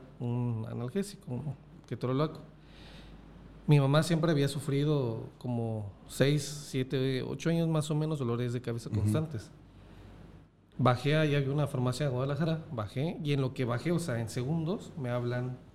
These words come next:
Speaker 1: por teléfono, pensaba que era ella. Y era la, este, una de las, eh, chicas que trabajan ahí, me dice, "Oiga, joven, su mamá se siente mal, dice que se suba ya".
Speaker 2: Ujú.
Speaker 1: Rápido me subo.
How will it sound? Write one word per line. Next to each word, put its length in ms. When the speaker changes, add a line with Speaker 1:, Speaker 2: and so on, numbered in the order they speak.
Speaker 1:
por 160
teléfono, 360
pensaba 460
que 140
era 100
ella. 200
Y 200
era 160
la, 440
este, 800
una 160
de 60
las, 280
eh, 180
chicas 400
que 100
trabajan 300
ahí, 120
me 100
dice, 120
"Oiga, 180
joven, 280
su 120
mamá 220
se 120
siente 320
mal, 160
dice 200
que 100
se 120
suba 200
ya". 220
Speaker 2:
Ujú. 360
Speaker 1:
Rápido 440
me 100
subo. 320